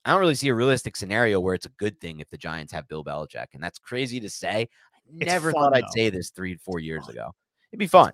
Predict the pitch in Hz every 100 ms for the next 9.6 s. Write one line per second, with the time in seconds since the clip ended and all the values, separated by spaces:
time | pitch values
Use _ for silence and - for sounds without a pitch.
0 | - 107 131 120 110 107 92 76 69 95
1 | 95 104 98 85 76 - 127 95 73 -
2 | 65 65 - 65 - _ _ 85 92 90
3 | 78 76 73 76 67 71 78 73 62 55
4 | 82 - _ - 80 - 117 120 104 90
5 | 80 78 78 71 80 78 - 76 80 78
6 | 73 65 - _ - - - 87 80 76
7 | 73 71 67 - - 78 69 _ - 80
8 | 71 - 62 60 62 67 - 65 60 67
9 | - 90 80 80 78